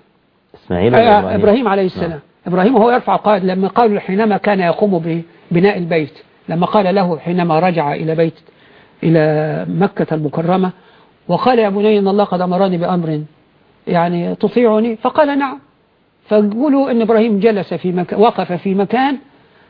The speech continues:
Speaker 2: آه، آه، ابنه يناوله الأحجار وهو إيه؟ يبني.
Speaker 1: نعم.
Speaker 2: ده اللي في الموقع القدمين اللي احنا شفناهم. "وإذ
Speaker 1: نعم.
Speaker 2: يرفع إبراهيم القواعد من البيت"،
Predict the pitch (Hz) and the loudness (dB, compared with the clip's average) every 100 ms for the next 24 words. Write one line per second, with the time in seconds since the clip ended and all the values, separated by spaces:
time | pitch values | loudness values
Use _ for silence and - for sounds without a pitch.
0 | _ _ - 185 185 185 175 170 269 247 | _ _ -6 -4 -2 -2 -2 0 0 4
1 | 233 226 233 262 247 226 - 220 262 247 | 6 6 4 2 0 -2 -4 -4 -4 -2
2 | 202 240 220 226 226 - 208 190 165 135 | 0 2 2 2 0 2 2 2 -4 -12
3 | - - - 185 240 220 214 190 190 220 | -14 -14 -4 -2 0 -2 -4 -2 0 0
4 | 202 196 175 180 180 175 - - 175 202 | 0 -2 -2 -4 -6 -6 -6 -2 2 2
5 | 202 - - 143 - 156 123 - - - | 2 0 -6 -8 -8 -6 -8 -12 -8 -2
6 | 170 226 240 - 170 175 170 170 196 - | 2 4 2 -2 -4 -2 -2 -2 -2 0
7 | 180 165 147 147 139 139 | 0 0 -2 -6 -6 -8